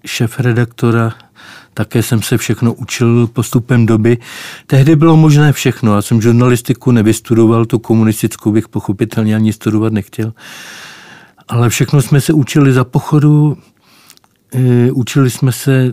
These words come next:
nejenom tu novinářskou praxi, ale i, co to znamená novinářská etika. To je velmi důležité.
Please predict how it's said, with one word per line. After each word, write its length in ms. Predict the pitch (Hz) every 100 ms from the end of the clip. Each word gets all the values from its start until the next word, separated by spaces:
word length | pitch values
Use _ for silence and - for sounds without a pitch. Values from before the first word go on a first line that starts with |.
| -
nejenom 440 | 135 127 135 139
tu 140 | 123 131
novinářskou 680 | 123 127 127 127 - 123
praxi, 640 | 117 120 117 - - 123 -
ale 300 | 123 123 120
i, 260 | 131 120 117 - - - -
co 160 | -
to 120 | 113
znamená 360 | 120 120 123 120
novinářská 600 | 120 117 117 113 - 104
etika. 420 | 110 113 107 110
To 120 | 107 120
je 80 |
velmi 260 | 113 113 113
důležité. 720 | 110 113 113 107 - 113 113